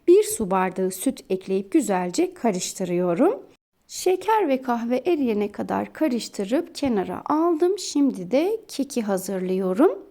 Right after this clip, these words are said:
Kekimizin kıvamı gerçekten çok güzel,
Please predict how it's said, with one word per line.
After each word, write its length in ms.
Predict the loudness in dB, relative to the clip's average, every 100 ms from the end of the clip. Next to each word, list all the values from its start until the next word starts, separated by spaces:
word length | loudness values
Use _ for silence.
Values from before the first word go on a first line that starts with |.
| _ _ _
Kekimizin 580 | -2 0 0 0 0 0
kıvamı 440 | 0 0 2 0
gerçekten 720 | 0 0 0 -4 -2 2 2 0
çok 340 | -4 -4 -4
güzel, 360 | -4 0 2